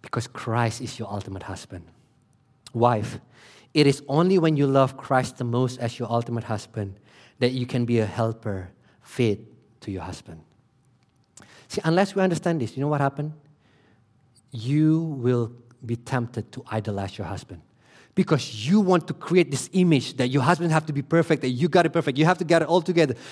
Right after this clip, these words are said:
And now you put this demand on your husband to be all that you want him to be. And let me tell you, no one can carry that weight. No man can carry that weight. Only Christ can. So now, but, but when you understand that Christ has fulfilled that for you, you can smile.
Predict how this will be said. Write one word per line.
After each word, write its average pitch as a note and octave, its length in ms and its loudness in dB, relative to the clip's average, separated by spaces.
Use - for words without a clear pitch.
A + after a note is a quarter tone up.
And F3+ 220 4
now G3+ 100 6
you B3+ 140 8
put A3 200 0
this F3 140 4
demand F#3+ 680 6
on G#3+ 100 4
your G3 120 8
husband D3 640 2
to A#3 200 8
be G3 360 4
all C#4+ 400 10
that A#3+ 180 6
you G3 140 4
want F#3 200 6
him F3 120 4
to D3+ 120 -4
be. E3 300 -2
And A#3 100 4
let B3 100 8
me B3 60 6
tell A3+ 160 6
you, G3 60 4
no F#3 240 6
one A#3 300 6
can F#3 160 2
carry F3 320 2
that C#3 180 2
weight. A#2 260 -2
No B3 300 8
man A3 300 6
can F#3 120 -2
carry F3 220 2
that D#3 180 4
weight. C3 200 -4
Only A3 200 2
Christ A3+ 560 -2
can. F#3+ 400 -4
So - 140 0
now, A#3 180 6
but, G3+ 220 4
but G3 120 4
when F#3+ 180 4
you G3+ 140 4
understand G#3+ 440 2
that - 140 -2
Christ F#3+ 260 2
has F3 140 -2
fulfilled F#3 420 -4
that F3 180 0
for D#3+ 100 -6
you, D#3+ 100 -2
you F3 80 -4
can E3+ 160 -6
smile. D#3 800 -4